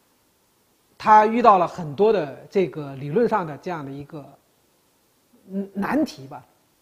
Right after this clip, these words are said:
那么随后也受到了后代的很多哲学家的这个挑战。那么他的这个难题就在于，既然心与身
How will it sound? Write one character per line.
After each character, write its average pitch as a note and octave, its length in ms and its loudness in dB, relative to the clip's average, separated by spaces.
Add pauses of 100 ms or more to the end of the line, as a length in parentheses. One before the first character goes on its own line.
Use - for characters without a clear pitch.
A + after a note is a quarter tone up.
(480)
那 A#3 120 0
么 A#3+ 80 4
随 A3+ 180 6
后 A#3 180 6
也 E3 160 2
受 G#3+ 140 -2
到 F3 160 0
了 C#3+ 160 -8
后 A3 200 0
代 F#3+ 160 -2
的 D3 120 -12
很 C#3 140 -18
多 F#3+ 160 -4
哲 F#3 140 -6
学 D3+ 120 -10
家 D3+ 180 -8
的 C#3 100 -16
这 D3 200 -14
个 - 140 -20 (140)
挑 - 280 -20
战。 D#3 160 -8 (920)
那 F#4 160 -2
么 C4+ 200 4
他 E4+ 240 -2
的 D#4+ 100 2
这 D#4+ 160 -4
个 A3 100 0
难 F#3+ 320 -4
题 B3 180 -6
就 C4 180 -4
在 C#4 280 2
于， D3+ 320 -8
既 E4+ 300 -4
然 F#3 360 -2 (1900)
心 F4 680 0
与 G3 220 -2
身 D4 540 -2